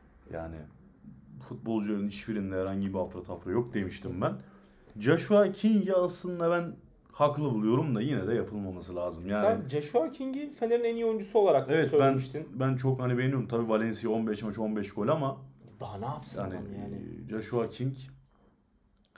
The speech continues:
Speaker 1: bence Fenerbahçe'de çok muadili olmayan bir oyuncu. E, şimdi Batshuayi de herhalde on üç on dört gol attı. Şuna geleceğim. E, Fenerbahçe'de ben şunu görüyorum.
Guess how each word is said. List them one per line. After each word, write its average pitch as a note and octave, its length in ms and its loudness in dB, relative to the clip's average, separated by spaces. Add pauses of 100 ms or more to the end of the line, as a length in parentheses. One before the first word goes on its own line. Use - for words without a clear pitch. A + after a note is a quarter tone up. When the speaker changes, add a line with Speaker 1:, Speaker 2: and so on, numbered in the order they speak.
(500)
Speaker 1:
bence A2+ 380 0 (560)
Fenerbahçe'de G#2+ 640 -2
çok G#2+ 240 -10
muadili G2+ 420 -2
olmayan G2 400 -2 (180)
bir F2+ 60 -8
oyuncu. F2 420 -8 (800)
E, E2 40 -12 (340)
şimdi F#2+ 320 -10
Batshuayi G#2 480 0
de A#2 100 2
herhalde G2+ 260 -2
on A#2+ 100 0
üç A2 120 -8
on A#2 200 -4
dört F#2+ 180 -10
gol F#2+ 120 -6
attı. - 340 -12 (540)
Şuna F3+ 280 -2
geleceğim. B2+ 380 0 (560)
E, E2 80 -12 (520)
Fenerbahçe'de C3+ 800 0
ben C#3 140 2
şunu C3+ 340 0
görüyorum. F2+ 400 -2